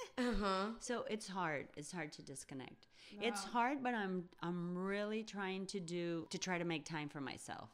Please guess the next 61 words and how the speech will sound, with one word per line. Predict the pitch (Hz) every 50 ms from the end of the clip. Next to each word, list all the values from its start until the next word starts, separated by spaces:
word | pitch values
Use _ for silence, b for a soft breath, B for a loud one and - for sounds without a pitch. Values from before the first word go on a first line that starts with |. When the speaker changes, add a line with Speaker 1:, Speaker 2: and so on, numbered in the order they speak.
| - B B B B B B -
Speaker 1:
Yeah, | 427 403 320
I | 247
think | 247 - 311 320 285
sustainability | - 277 - - - 220 226 240 233 190 196 202 233 262 226 202 - -
as | - 180 202 202
an | 196 202
entrepreneur, | - - 190 196 - - - - 190 185 180 180 180 175 175 175
as | - 180 185 180 185
a | 175
businesswoman | 180 185 175 180 185 170 170 - 180 180 175 180
is | 180 160 151 156
really | 170 175 180 180 180
important. | 175 180 185 175 - 226 247 - - 180 180
You | 185 185
want | 170 175 180 185 185 -
to, | - 208 180 175 170 - B B B B B
you | 196
know, | 214 214
I | 202 196
always | - 214 220 208 220
say, | - 233 208 - -
"I'm | - 196 208 208
not | 202 196 190 196
a | 196
part | - 190 190 180
of | 180 -
Team | - - 190 185 185
No | 180 175
Sleep. | 175 - - - 202 170 - -
I'm | - 185 196
a | 208
part | 202 208 202 196
of | 190 180 -
<laughs> | - -
Team | - 185 190 220 208 196 208 220 226 220 B B B B B B -
Give | 175 202 220 220 220 202 202
Me | 214 208 208 202
Sleep," | 202 - - 240 220 190 -
because | - 202 - 220 214 202 190 -
even | - 220 226 -
Arianna | 220 - 233 240 240 247 254 262
Huffington | 294 311 - 311 294 262 226 202
wrote | 196 180 180
the | -
book | 170 175 165 -
about | 180 170 165 165
it. | - -
Like, | 175 175 -
you | 208 214
have | 175 160 175 175 175 -
to | -
take | 180 - - 190 -
some | - 196 202
time. | 180 - - 170 165 160 160 165
You | 165 165
have | 160 160 170 170 -
to | - 202
sleep. | - - - 180 175 175 165 -
You | - 180
have | 180 180 180 -
to | 196 185 180